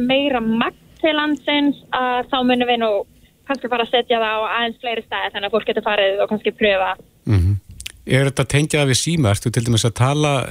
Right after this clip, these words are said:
Speaker 2: í tæki núna?
Speaker 1: Ég er endur ekki að tala í tæki núna. Eh,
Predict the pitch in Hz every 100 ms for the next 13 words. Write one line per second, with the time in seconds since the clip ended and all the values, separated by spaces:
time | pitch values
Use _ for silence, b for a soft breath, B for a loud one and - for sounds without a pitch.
0 | 95 - - 139 143 - - - - 143
1 | 143 139 190 76 - - _ _ _ _
2 | _ _ _ _ _ B B B 247 247
3 | 254 254 277 294 311 285 294 262 240 202
4 | 208 226 - _ _ - - _ - 240
5 | 233 226 220